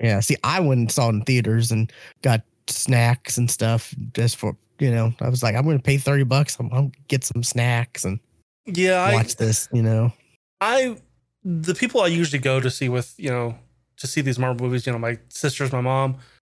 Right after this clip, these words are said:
Speaker 2: uh, one of my sisters had homework 'cause, hey, she's studying to be a doc-, be a doctor, so she has a lot of homework. Um, and my mom has been kind of in and out of the hospital a lot lately,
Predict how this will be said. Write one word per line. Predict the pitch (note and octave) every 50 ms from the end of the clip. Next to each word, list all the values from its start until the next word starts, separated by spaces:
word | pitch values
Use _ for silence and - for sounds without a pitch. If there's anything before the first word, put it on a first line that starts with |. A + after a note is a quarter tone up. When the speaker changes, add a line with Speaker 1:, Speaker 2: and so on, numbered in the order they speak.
| _ _ _ _
Speaker 2:
uh, | C3+ C3 B2+ B2+ C3 C3 B2+ - _ _ _ _ _ _ _ _
one | - F3 F3+ G#3
of | G#3
my | G3
sisters | E3 - G3 F#3 - - F#3 E3+ E3+ -
had | - B2+ C3+ C3+ B2+
homework | A#2 - E3 D#3 C3 B2+ B2 C3 B2+ - - _ _ _ _ _ -
'cause, | B2+ A#2+ A2+ A2+ - - - _ _ -
hey, | D#3 D3+
she's | C3 - - C3+ -
studying | - C#3 C#3 C3+ B2+
to | B2
be | B2+
a | A#2
doc-, | B2 - C#3+ D3 - - - _ _ _ _
be | - B2+
a | B2 A#2 - _ _ _
doctor, | - C#3+ D3+ D3 - - C3+ B2
so | - - C3+
she | C3 - D#3+
has | D3 C#3
a | C3+
lot | C#3 D3 C3+
of | B2
homework. | D#3 D#3+ D3+ C#3 C3+ - - _ _ _ _ _ _ _ _ -
Um, | C3+ C3 C3+ C3+ C3+ C3+ B2+ C3 - _ _ _ _ _ _ -
and | D3 C#3+ D3
my | D3 D3
mom | D3 D#3+ F3+ G3 F#3+ F#3 F3+ E3 D3+ - - _ _ _ _ _ _ _ -
has | C#3+ D3+ C#3
been | C#3+ D#3+ D3+ D3 C#3+ C3+
kind | - D#3+ D#3 D3
of | C3 -
in | - D#3 D3+
and | C#3+ C#3
out | C#3 C#3 C#3
of | C3+
the | B2
hospital | A2 - - - - - C3+ C3 - - D#3+ D#3 D#3+ F3 F3 F3
a |
lot | F3 F#3 F#3 F#3+ G3
lately, | G3 G3 G3 G3+ G3+ G#3+ G#3 -